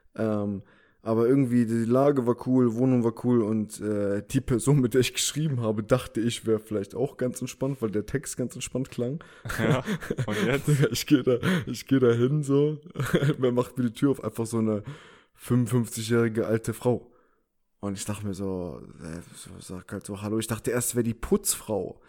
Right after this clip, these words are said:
Speaker 1: Weil ich dachte, es wär die Putzfrau, die mir quasi die Wohnung zeigt. So, weil's ein bisschen gedauert, ich hab dem Typen geschrieben und ich dachte, es wär ein Typ. Ich hab der gesch-, dem geschrieben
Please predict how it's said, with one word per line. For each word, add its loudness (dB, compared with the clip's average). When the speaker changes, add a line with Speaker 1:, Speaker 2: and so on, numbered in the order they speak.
Speaker 1:
Weil 0
ich -6
dachte, 0
es -2
wär 0
die 0
Putzfrau, -2
die -4
mir 2
quasi 0
die -4
Wohnung 4
zeigt. -6
So, 0
weil's 4
ein -4
bisschen 0
gedauert, 0
ich -4
hab -6
dem -2
Typen -4
geschrieben -2
und -16
ich -10
dachte, -4
es -10
wär -2
ein -4
Typ. -10
Ich -10
hab -10
der 4
gesch-, -10
dem 0
geschrieben -6